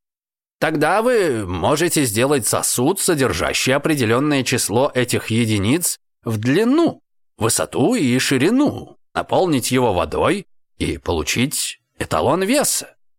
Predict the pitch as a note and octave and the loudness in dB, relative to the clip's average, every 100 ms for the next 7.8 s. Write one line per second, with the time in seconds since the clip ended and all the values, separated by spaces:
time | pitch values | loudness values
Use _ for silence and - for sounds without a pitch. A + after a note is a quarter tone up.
0 | _ _ _ _ - - F#3+ F#3+ F3+ - | _ _ _ _ -4 0 2 2 2 0
1 | - E3 A#3+ C4+ C4+ C4 - A#3+ G#3+ G3+ | 0 2 2 2 2 2 0 0 2 2
2 | E3 A#2+ G#2 B2 C#3 E3+ - G#2 F#2 D#2+ | 2 2 2 2 2 0 0 0 0 -2
3 | D2 A2+ - - _ _ _ _ _ _ | -2 -4 -4 -10 _ _ _ _ _ _
4 | _ - E3+ B2+ A#2+ D#3 C#3+ C3 F#2+ F#2+ | _ -2 0 0 0 2 2 2 2 2
5 | B2 A3+ D4 D4+ B3 B3 B3+ C#4+ C4+ B3+ | 2 2 2 2 2 2 2 2 0 0
6 | A3+ B3+ - G#3 C3+ F#2 E2+ - B2 F#3+ | 0 -2 0 0 0 0 0 0 0 0
7 | C#3 F2 D2+ F#2 - G3+ B3 | 0 0 -2 -4 -2 -2 -2